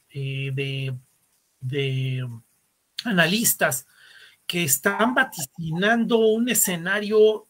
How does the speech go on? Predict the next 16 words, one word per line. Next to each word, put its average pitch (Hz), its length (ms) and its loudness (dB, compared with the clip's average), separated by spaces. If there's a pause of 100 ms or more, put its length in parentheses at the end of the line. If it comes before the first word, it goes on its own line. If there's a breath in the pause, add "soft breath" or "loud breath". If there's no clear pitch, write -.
negativo 165 640 0
para 156 160 0
los 147 200 -6
próximos 190 800 -4
meses 175 640 -4
o 156 160 -4
años, 175 480 -4 (380 soft breath)
pensando 180 460 -2
en 208 120 -2
que 180 160 -2
se 156 240 -4
va 180 260 2
a 160 380 -4
presentar 151 460 -4
una 208 200 -2
crisis, 175 500 -4